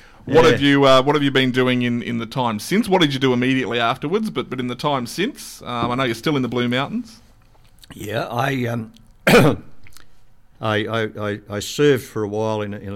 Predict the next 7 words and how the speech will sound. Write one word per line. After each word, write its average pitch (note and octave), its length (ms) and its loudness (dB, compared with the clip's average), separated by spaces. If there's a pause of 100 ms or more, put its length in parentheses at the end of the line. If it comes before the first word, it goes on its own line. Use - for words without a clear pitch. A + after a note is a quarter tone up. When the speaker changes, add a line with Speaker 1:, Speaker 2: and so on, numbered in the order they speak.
Speaker 2:
in G2+ 180 -8
a F#2 40 -8
voluntary, G#2+ 480 -6
voluntary A2 380 -10
capacity G2 580 -10
on, F#2+ 360 -8
um, F2+ 280 -12